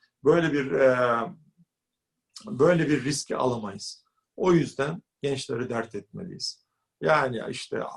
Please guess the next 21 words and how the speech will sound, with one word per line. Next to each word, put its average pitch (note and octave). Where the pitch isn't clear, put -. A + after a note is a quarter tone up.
şu -
partiye D#3
oy D3+
vermişsin, C3+
bu C3
partiye C#3
oy C3
vermişsin, B2+
e, A#2
şöyle, D#3+
e, C3
gündelik C#3
tartışmalar C3+
var, A#2
bilmem C3
ne, A#2
bunlar C#3+
beni A#2
ilgilendirmiyor. G#2+
Treni C3+
kaçırıyoruz. -